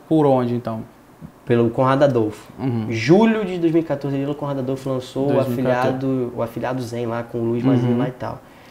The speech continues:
Speaker 2: E aí eu comecei a, a acompanhar ali e tal, aí eu falei, cara, é esse bagulho aí, vou vender uns produtos aqui que eu posso ser o vendedor. Eu, aí eu já entendia que era um representante comercial, era como se fosse um
Speaker 1: Uhum.
Speaker 2: representante comercial, porque aí eu olhava a perspectiva de business que eu já tinha,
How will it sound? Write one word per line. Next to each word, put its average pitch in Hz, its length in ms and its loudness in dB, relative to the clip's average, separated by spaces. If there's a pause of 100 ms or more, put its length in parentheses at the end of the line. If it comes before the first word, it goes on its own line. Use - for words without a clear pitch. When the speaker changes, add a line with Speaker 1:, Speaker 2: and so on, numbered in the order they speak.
(440)
Speaker 2:
E 139 60 6
aí 135 180 10
eu 139 120 8
comecei 151 500 4
a, 160 80 10
a 165 280 8
acompanhar 160 580 4
ali 156 320 6
e - 20 -4
tal, 160 320 6
aí 175 80 8
eu 170 40 0
falei, 165 180 0
cara, 139 260 2
é 127 60 6
esse 127 160 -4
bagulho 143 280 2
aí, 185 320 0
vou 143 120 -2
vender 135 260 0
uns 143 120 -2
produtos 135 440 -2
aqui 139 220 -4
que 147 100 -12
eu 135 80 0
posso 139 320 2
ser 135 160 -4
o 131 100 0
vendedor. 135 680 4
Eu, 120 120 2
aí 127 120 6
eu 131 40 6
já 135 120 6
entendia 156 440 4
que - 140 -2
era 139 100 2
um 135 40 0
representante 135 540 -2
comercial, 135 600 -2
era 131 80 -6
como 135 180 -10
se 139 60 0
fosse 139 140 4
um - 20 0
Speaker 1:
Uhum. 131 60 4
Speaker 2:
representante 139 340 0
comercial, 131 640 -6
porque - 160 -2
aí 131 60 6
eu 139 60 8
olhava 139 280 6
a 147 40 4
perspectiva 151 520 -2
de 147 80 -4
business 147 320 0
que - 80 -8
eu 147 60 -2
já 156 160 -2
tinha, 143 340 -2